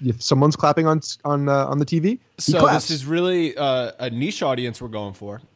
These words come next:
Speaker 2: Uh, as long as the, the guy is a fan of the Yankees and
Speaker 1: Right.
Speaker 2: they're married with a one-year-old, then
Speaker 1: Right.
Speaker 2: it's really,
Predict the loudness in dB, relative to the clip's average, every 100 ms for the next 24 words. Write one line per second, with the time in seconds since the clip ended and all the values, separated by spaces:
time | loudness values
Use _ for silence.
0 | _ -8 -6 -6 -6 -8 -4 0 0 0
1 | -2 -4 -8 -8 -4 -4 -4 -6 -10 _
2 | -12 -4 0 0 0 -2 -4 -8 _ -6
3 | -6 -6 -4 -4 -4 -6 -8 -8 -10 -16
4 | -18 -20 _ _ _ _ -6 -4 -4 -4
5 | -2 -2 -2 -4 -4 -2 -2 -2 -6 -8
6 | -12 -20 _ -18 -6 -2 -2 0 0 -2
7 | -6 -12 -6 -4 -4 -8 -10